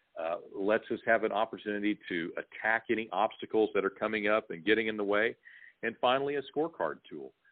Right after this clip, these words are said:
that keeps those numbers in front of us that are most important to let us know what's really going on with the organization and help us identify, uh, any issues that we need to be attacking, and hopefully help us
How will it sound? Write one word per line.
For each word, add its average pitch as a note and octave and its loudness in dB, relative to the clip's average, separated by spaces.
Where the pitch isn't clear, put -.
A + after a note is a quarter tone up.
that F#2 -6
keeps C3 0
those B2 6
numbers A#2 2
in G#2 -6
front A#2 0
of E2+ -4
us E2+ -4
that E2+ -2
are E2+ -2
most F2+ -4
important C3+ 0
to F#2+ -2
let F#2 2
us A2 2
know A#2 4
what's A2 2
really G2 0
going A2+ 2
on A2+ 2
with A#2 -4
the A#2 -6
organization A2+ -2
and E2+ -20
help G#2 0
us G2+ 2
identify, G2 2
uh, E2 2
any B2 -2
issues G#2 2
that F#2+ 0
we F#2+ -2
need F#2 -6
to E2+ -18
be F2+ -2
attacking, F#2 0
and F2 -4
hopefully A#2 2
help G2+ 0
us F2+ -4